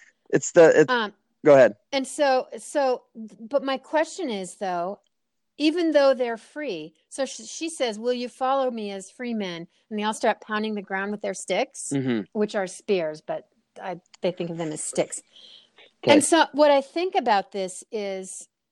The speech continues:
Speaker 2: so they're free, but in a way,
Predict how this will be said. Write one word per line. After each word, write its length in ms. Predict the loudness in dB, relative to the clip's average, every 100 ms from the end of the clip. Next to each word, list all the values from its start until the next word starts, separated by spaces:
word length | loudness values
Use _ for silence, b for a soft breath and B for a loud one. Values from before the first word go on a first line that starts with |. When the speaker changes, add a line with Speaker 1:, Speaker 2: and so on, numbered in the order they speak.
| _ -18
Speaker 2:
so 480 | -4 -2 -2 -4 _ _ _
they're 300 | -4 2 2
free, 520 | 0 -2 0 2 -2 -8 _ _ -2
but 200 | -2 -2 _ _ _ -6
in 140 | -4
a 60 | -2
way, 540 | -4 -4 -2 -4 -6